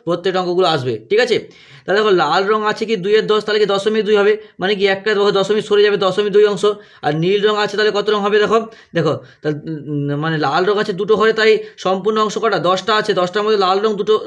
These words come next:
দুটো ঘরে আছে, তাহলে দুই সম্পূর্ণ অংশ হ-, হ-, হরে বসলো, উপরে লাল দুটো আছে, তাহলে দুই বসলো। এবার দেখো নীল রং, নীল রং দেখো একটা, দুটো, তিনটে, চারটে, চারটে ঘরে আছে, তাহলে কি চার বাই দশ অংশ, চার বাই দশ, আর সম্পূর্ণ অংশ কত?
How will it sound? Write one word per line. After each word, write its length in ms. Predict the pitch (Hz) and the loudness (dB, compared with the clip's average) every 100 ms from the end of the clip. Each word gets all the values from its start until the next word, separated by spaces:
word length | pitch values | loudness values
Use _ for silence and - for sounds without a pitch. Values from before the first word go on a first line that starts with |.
| 180 170 | -2 0
দুটো 160 | 202 208 | 2 0
ঘরে 260 | 185 180 202 | 0 0 0
আছে, 220 | 202 208 202 - - | 2 0 -2 -6 -6
তাহলে 160 | 175 | -2
দুই 180 | 160 214 208 | 2 2 0
সম্পূর্ণ 420 | 202 190 208 202 | -4 -4 -4 -2
অংশ 280 | 202 196 190 | -4 -4 -2
হ-, 120 | 208 202 - - | -2 -4 -12 -12
হ-, 220 | 143 160 | -6 -4
হরে 220 | 151 190 214 | -2 0 2
বসলো, 260 | 214 233 226 | 2 2 2
উপরে 240 | 190 208 208 | 2 2 2
লাল 200 | 196 202 | 2 2
দুটো 260 | 185 175 202 | 0 -2 -2
আছে, 120 | 208 202 | -2 -2
তাহলে 120 | 190 | 0
দুই 80 | 202 | 0
বসলো। 180 | 190 208 208 - - - | 0 -4 -8 -18 -14 -4
এবার 120 | 175 | 2
দেখো 140 | 226 214 | 2 4
নীল 140 | 220 214 175 | 2 4 2
রং, 100 | 127 - - | -2 -8 -8
নীল 220 | 160 196 214 | 0 2 2
রং 100 | 220 | 0
দেখো 180 | 208 202 185 | 0 2 2
একটা, 220 | 185 214 208 | 0 -2 2
দুটো, 300 | 190 185 214 | 2 2 2
তিনটে, 320 | 220 196 196 202 | 0 -2 -2 -2
চারটে, 240 | 196 170 | -2 -2
চারটে 280 | 180 185 220 | -4 -2 0
ঘরে 160 | 208 220 | 2 2
আছে, 200 | 208 214 220 - | 2 2 0 -6
তাহলে 200 | - 185 | -2 -2
কি 160 | 214 220 147 - - | 0 0 -2 -8 -6
চার 200 | 160 170 | -2 0
বাই 140 | 202 220 | 2 2
দশ 200 | 214 214 | 2 0
অংশ, 200 | 220 196 214 226 - _ - | -2 0 -2 -4 -12 _ -2
চার 200 | 170 190 | 0 2
বাই 140 | 208 220 | 2 2
দশ, 160 | 214 196 | 2 0
আর 120 | 180 190 | -2 -2
সম্পূর্ণ 300 | 196 214 214 | 0 0 0
অংশ 160 | 220 220 | -2 -2
কত? 200 | 214 | -2